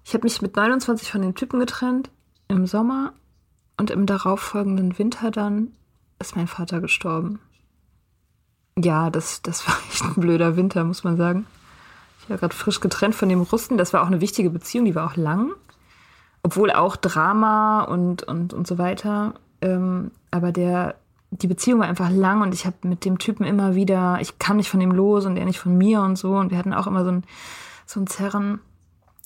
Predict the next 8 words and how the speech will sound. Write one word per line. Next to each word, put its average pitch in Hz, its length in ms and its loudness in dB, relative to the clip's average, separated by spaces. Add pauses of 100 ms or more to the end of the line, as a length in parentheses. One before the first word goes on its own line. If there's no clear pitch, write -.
Aneinander. 196 800 2 (960)
Ähm, 196 640 2
und 190 160 0
irgendwann 196 760 0 (200)
hat 196 260 -4
er 196 180 0
dann 190 540 -2
mit 190 340 -6